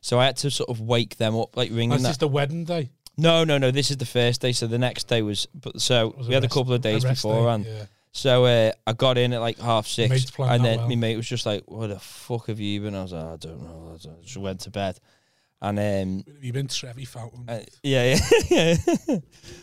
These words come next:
Speaker 1: That's fucking Rome, innit?
Speaker 2: Yeah, it's like the piss.
Speaker 1: Well, I know you were, but, um, but, uh, so I got back, and then I woke up, and I was like, "Oh, what the fuck have I done here?" And then,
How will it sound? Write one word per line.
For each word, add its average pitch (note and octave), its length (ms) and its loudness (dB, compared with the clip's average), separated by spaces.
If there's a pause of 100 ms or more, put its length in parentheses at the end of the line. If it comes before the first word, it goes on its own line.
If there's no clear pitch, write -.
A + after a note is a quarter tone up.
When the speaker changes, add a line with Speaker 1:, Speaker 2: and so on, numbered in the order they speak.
(140)
Speaker 1:
That's C3+ 160 2
fucking G2 560 -6
Rome, D3+ 360 2
innit? C#3 340 2
Speaker 2:
Yeah, - 280 -18
it's - 160 -20
like - 120 -20
the - 80 -20
piss. - 460 -20
Speaker 1:
Well, A#2+ 220 0
I A2+ 140 0
know G2+ 160 0
you G2 160 -2
were, G2+ 140 -2 (360)
but, D3+ 140 6
um, C#3+ 360 4 (200)
but, C#3 260 4 (120)
uh, A2+ 260 6 (1300)
so C3+ 180 4
I - 20 6
got C3 180 4
back, A#2 120 2
and B2 80 4
then B2 100 6
I B2+ 40 6
woke C#3 400 4
up, B2+ 200 2 (440)
and G#2 100 -2
I G2+ 40 2
was F#2+ 120 -2
like, F#2+ 280 -2 (160)
"Oh, - 420 -20
what F2 160 -12
the F2 80 -18
fuck - 240 -14
have F#2+ 100 -12
I F#2+ 60 -8
done F#2 220 -6
here?" F#2 180 -6
And G#2 120 -4
then, G#2 180 0